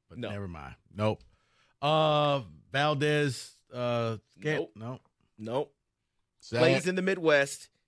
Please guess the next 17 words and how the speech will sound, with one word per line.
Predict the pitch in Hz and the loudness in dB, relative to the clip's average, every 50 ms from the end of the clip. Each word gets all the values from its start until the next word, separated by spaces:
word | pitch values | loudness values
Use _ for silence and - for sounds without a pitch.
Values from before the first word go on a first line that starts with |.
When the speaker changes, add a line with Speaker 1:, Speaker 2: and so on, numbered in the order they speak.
| _ _ _ - | _ _ _ -8
Speaker 2:
His | 147 139 135 | -8 -2 0
name | 151 143 143 139 | 0 0 0 0
is | 131 - | -4 -8
T | - - 131 123 110 | -8 -8 -8 -8 -6
Higgins. | 110 120 104 - 73 62 50 _ _ _ - - _ _ _ _ _ _ _ _ _ _ _ _ _ _ _ _ _ _ _ _ _ - | -4 -4 -4 -4 -6 -14 -20 _ _ _ -20 -20 _ _ _ _ _ _ _ _ _ _ _ _ _ _ _ _ _ _ _ _ _ 0
Speaker 3:
Okay. | - - 113 - 131 110 110 107 90 | 0 0 2 4 4 4 2 2 2
Uh, | 127 139 131 - - | 2 2 2 2 0
you | 139 139 143 | 0 2 4
know | 151 156 156 | 4 4 4
what? | 151 147 147 151 151 - _ _ _ _ _ _ | 4 4 4 2 0 -2 _ _ _ _ _ _
Here. | 113 117 120 120 123 123 120 - - _ _ _ _ _ _ _ _ _ _ _ _ _ _ _ _ _ _ - | 2 2 4 4 4 2 0 -2 -6 _ _ _ _ _ _ _ _ _ _ _ _ _ _ _ _ _ _ -2
May-, | 110 123 131 135 | 0 0 0 2
may-, | 123 131 127 131 | 2 4 4 4
maybe | 135 123 120 123 127 131 127 | 4 4 4 4 4 4 4
I'm | 123 127 | 4 2
a | 120 | 2
slappy. | - - 131 117 110 104 - 120 98 87 | 2 0 0 2 2 2 2 0 -2 -2